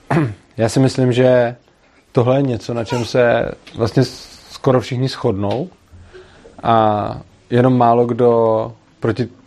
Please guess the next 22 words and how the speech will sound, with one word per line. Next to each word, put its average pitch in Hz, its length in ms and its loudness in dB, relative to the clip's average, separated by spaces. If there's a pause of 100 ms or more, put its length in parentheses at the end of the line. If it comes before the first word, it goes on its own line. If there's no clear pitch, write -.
(160)
tomuhle 120 400 2
bude 117 180 -4
něco 113 240 -4
namítat. 98 500 -4 (1200)
No 101 220 0
a 117 320 2 (1000)
je 123 100 4
ale 160 180 4 (580)
hrozně 127 300 0
zajímavý, 123 680 0 (640)
že 123 540 4 (800)
anarchokapitalismus 143 1300 -2
není 123 580 -2 (200)
víceméně 131 480 2
nic 135 200 0
jiného 110 520 -2
než 123 200 -4
tohle, 95 440 0 (720)
aplikováno 120 580 2
skutečně - 400 -6
do 123 80 0
důsledku. 110 760 -4